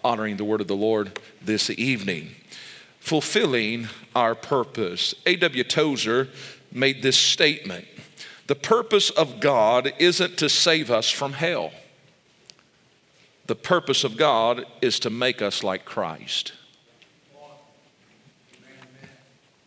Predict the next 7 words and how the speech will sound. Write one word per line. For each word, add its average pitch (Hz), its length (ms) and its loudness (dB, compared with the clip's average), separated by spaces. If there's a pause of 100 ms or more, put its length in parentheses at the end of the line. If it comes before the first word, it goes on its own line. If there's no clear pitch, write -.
(1080)
May 120 240 0
I 104 240 0 (460)
give 131 180 0
that 117 240 0
to 135 240 0
us 104 180 -2
again 104 540 -2